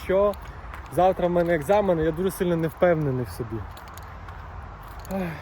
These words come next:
ну, типу, я впевнений на in-cab, я не впевнений на inside, о, на outside, outside inspection. Ми зараз будемо пробувати повторяти, повторяти, повторяти.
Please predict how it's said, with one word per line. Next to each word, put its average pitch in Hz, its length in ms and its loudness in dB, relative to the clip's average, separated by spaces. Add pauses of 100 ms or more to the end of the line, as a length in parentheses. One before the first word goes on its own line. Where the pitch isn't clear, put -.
(120)
ну, 226 140 4
типу, 175 240 -2
я 226 120 8
впевнений 220 500 4
на 196 120 4
in-cab, 190 480 4 (320)
я 165 140 2
не 190 180 4
впевнений 180 540 4
на 175 120 2
inside, 156 680 0 (120)
о, 127 240 -4
на 147 200 2
outside, 151 560 2 (500)
outside 175 380 2 (140)
inspection. - 460 -2 (760)
Ми 151 100 -2
зараз 175 160 2
будемо 170 140 -2
пробувати 170 340 0
повторяти, 185 560 2
повторяти, - 500 -4
повторяти. 214 640 2